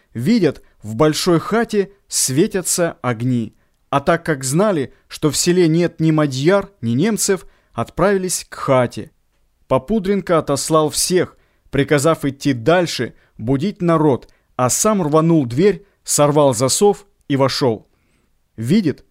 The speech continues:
сидят хлопцы, человек восемь, вскочили с лавок, вытаращили на него очи и молчат.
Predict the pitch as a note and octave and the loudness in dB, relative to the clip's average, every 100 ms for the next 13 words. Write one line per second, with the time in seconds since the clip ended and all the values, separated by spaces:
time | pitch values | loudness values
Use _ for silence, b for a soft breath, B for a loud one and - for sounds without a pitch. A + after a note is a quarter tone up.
0 | _ - - C3+ F#3 - E3+ E3+ D#3 - | _ -4 -2 2 0 0 2 4 4 0
1 | D3 C3 - _ - C#3+ D3 C#3 C3 D3 | -4 -6 -10 _ 0 2 2 0 0 2
2 | D3 C#3 B2+ B2 _ _ - - C#3+ - | 2 0 -4 -6 _ _ -10 -4 -2 2
3 | A#3+ F#3 - E3 D3 A#2+ - _ _ _ | 2 0 2 2 2 0 -6 _ _ _
4 | A2+ F#3+ - D#3+ D3 E3+ D3+ D3 D3 D#3 | -2 0 2 2 2 2 2 4 4 2
5 | D#3+ - E3 - A#2+ - E3 G3 F3+ D#3+ | 2 2 2 2 -6 -6 -2 2 0 0
6 | - B2 F#2 | 0 0 -2